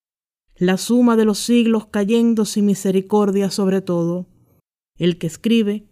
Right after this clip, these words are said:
desde un sitio distante, acaricia un cuerpo mientras nieva. El que espera, piensa en estas cosas, o prefiere imaginar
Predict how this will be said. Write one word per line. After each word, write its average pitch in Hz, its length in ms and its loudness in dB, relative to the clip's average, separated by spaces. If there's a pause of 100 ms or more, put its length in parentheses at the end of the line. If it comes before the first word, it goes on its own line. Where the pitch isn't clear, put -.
(380)
desde 180 280 0
un 214 140 2
sitio 233 460 0
distante, 208 800 -2 (260)
acaricia 190 640 0
un 214 120 2
cuerpo 208 500 -2
mientras 185 400 -2
nieva. 170 480 -2 (520)
El 175 220 -2
que 180 80 -4
espera, 202 600 -4 (460)
piensa 233 500 0
en 214 80 2
estas 214 320 -2
cosas, - 720 -6 (420)
o 160 160 -6
prefiere 214 500 0
imaginar 208 680 0